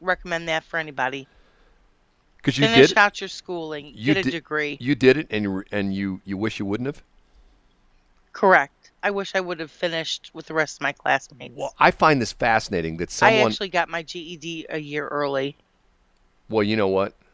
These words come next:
Speaker 1: What?
Speaker 2: I, I admit this. I dropped out of high school as well, too.
Speaker 1: You did not. Stop
Speaker 2: I got,
Speaker 1: it.
Speaker 2: I got my G D E.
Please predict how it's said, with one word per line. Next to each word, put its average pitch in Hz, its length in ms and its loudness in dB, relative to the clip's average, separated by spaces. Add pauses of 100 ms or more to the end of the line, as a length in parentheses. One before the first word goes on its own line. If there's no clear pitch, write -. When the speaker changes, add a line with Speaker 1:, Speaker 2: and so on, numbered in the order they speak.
(420)
Speaker 1:
What? 151 260 2 (420)
Speaker 2:
I, 87 220 2 (100)
I 85 120 0
admit 82 400 -4
this. 69 280 -12
I 82 140 -2
dropped 80 300 -6
out 76 80 -4
of 71 80 -10
high 78 80 -6
school - 180 -16
as 65 80 -16
well, 69 160 -14
too. 67 240 -12 (920)
Speaker 1:
You 277 100 -4
did 196 260 2
not. 147 440 2
Stop - 260 -2
Speaker 2:
I 117 60 2
got, 101 100 -2
Speaker 1:
it. 131 300 -6
Speaker 2:
I 104 40 0
got 95 140 0
my 92 120 -4
G 87 220 -6
D 82 120 -10
E. 76 360 -10